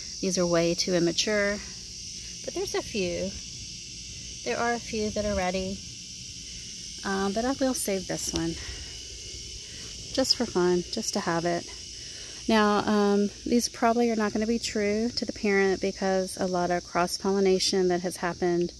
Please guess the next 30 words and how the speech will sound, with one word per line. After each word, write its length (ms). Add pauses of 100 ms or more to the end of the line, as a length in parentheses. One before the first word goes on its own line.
(460)
and 100
that's 180
okay. 460 (680)
I've 120
kinda 220
given 280
up 160
on 200
trying 280
to 60
remember 520 (380)
which 280
varieties 540
of 120
heuchera 400
I 100
have 360
and 120
don't 220
have, 460 (720)
and 260
it's 180
okay 520
if 140
they're 160
just 280
a 40
mix 480
of 160
whatever. 500